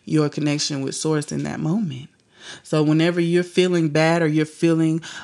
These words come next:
a drama, you're feeling it, then you need to ask yourself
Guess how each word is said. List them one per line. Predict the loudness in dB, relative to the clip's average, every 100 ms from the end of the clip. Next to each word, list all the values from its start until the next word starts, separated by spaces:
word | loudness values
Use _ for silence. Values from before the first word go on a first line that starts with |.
| -4
a | -2
drama, | 0 2 2 2 0 0 -2 -6 _ _ _ _ _ _ _ _ _ _ _ _ _
you're | 0 0
feeling | -2 -10 0 2 4 2 2 2
it, | 0 0 -6 -14 _ _ _ -20 -20 _ -8
then | 0 2 2 0 -4 -6 -14 -20 -20 _ _ _ -16 -16 _
you | -4 -2
need | 0 -2
to | -6 -4 0
ask | 0 0
yourself | -2 -4 -6 -6 -8 -12